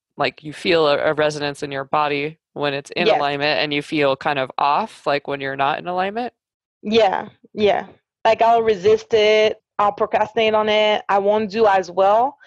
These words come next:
Speaker 2: 'cause I'm someone that, like, I really value doing things really well. Like, I, I let go of perfectionism, but I wanna do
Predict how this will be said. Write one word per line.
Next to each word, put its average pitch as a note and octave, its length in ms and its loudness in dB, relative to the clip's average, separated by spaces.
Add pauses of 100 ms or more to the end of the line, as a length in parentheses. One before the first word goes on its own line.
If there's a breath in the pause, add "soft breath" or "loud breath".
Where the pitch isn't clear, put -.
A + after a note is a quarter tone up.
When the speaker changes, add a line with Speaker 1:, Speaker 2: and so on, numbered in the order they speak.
(280 soft breath)
Speaker 2:
'cause A3 120 0
I'm A3+ 140 0
someone A#3 300 0
that, F#3+ 140 2
like, F3 160 2
I G3+ 60 4
really G3 420 0
value F#3 460 0
doing F3+ 360 -8
things F3+ 360 -8
really F#3 440 2
well. F3 280 4
Like, G3 160 2
I, F3+ 240 2
I G#3 160 4
let G#3 280 2
go F3 260 2
of F3+ 160 -2
perfectionism, A3+ 840 -2
but G#3+ 120 4
I F3+ 100 2
wanna F3+ 260 0
do F3 200 -4